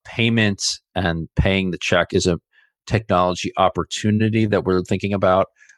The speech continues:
one that, frankly, I don't think anyone has fully cracked, but one that will be solved, and the experience of paying the check will get a lot better thanks to technology. I think as clunky as it is, a lot of the restaurants that I visited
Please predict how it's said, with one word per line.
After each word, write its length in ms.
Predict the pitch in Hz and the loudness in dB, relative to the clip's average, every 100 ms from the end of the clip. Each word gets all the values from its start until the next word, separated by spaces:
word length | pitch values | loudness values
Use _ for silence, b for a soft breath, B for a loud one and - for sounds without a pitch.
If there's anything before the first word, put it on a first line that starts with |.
| _ - | _ -6
one 360 | 95 95 95 | 0 2 2
that, 240 | 92 82 - | 0 -2 -2
frankly, 260 | 92 87 | -2 0
I 40 | 90 | 0
don't 140 | 92 | 0
think 180 | 85 90 | -4 -2
anyone 260 | 95 90 82 | 0 0 -2
has 160 | 78 | -6
fully 280 | - 92 85 | -4 -2 -2
cracked, 640 | - 90 87 80 - - b b b | -2 0 2 0 -4 -20 b b b
but 140 | 85 73 | -4 0
one 220 | 87 85 | 0 2
that 200 | 76 - _ - | 0 -2 _ 0
will 180 | 113 113 | 0 2
be 140 | 101 | -2
solved, 560 | - 90 90 90 92 - | -2 0 2 2 0 -4
and 140 | 85 | -4
the 60 | 80 | -4
experience 480 | - 104 98 92 87 | -2 0 0 0 -4
of 140 | 85 - | -6 -6
paying 260 | 90 82 | -4 -4
the 80 | 80 | -6
check 320 | - 85 80 - - b b _ | -2 0 0 -2 -20 b b _
will 380 | 95 98 95 95 | -2 2 2 0
get 260 | 90 85 85 | 0 0 0
a 60 | 80 | 0
lot 300 | 82 80 - | 0 0 0
better 280 | 80 78 80 | 0 2 0
thanks 300 | - 80 - | -2 -4 -4
to 60 | 82 | -6
technology. 720 | 80 - 80 82 80 87 82 | -6 -2 -2 -2 -2 -2 0
I 40 | - | -2
think 200 | 82 - B B B _ _ _ | -6 -8 B B B _ _ _
as 160 | 92 - | -8 -6
clunky 440 | - 110 104 95 | -2 -2 0 -2
as 120 | 87 | -2
it 120 | 85 95 | -2 0
is, 540 | 95 90 85 82 - _ - | 2 2 0 -2 -8 _ -6
a 60 | 87 | 0
lot 200 | 87 95 | 2 2
of 60 | |
the 80 | 90 | 2
restaurants 400 | 87 - 80 78 | 0 -2 -6 -2
that 80 | - | 0
I 100 | 85 | 2
visited 540 | 87 82 82 80 78 | 0 0 2 2 0